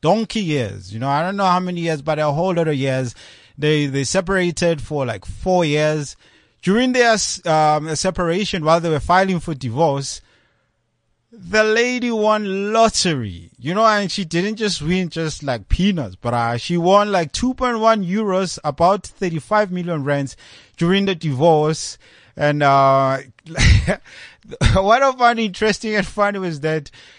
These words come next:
the husband wanted to claim some of the money.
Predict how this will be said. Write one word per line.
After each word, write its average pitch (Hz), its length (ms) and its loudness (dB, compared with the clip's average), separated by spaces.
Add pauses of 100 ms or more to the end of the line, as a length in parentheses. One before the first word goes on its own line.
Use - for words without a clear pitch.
(180)
the 165 140 2
husband 196 500 0
wanted 180 300 -2
to 175 80 -8
claim 185 280 -8
some 196 260 -4
of 196 100 -6
the 175 80 -10
money. 156 500 -6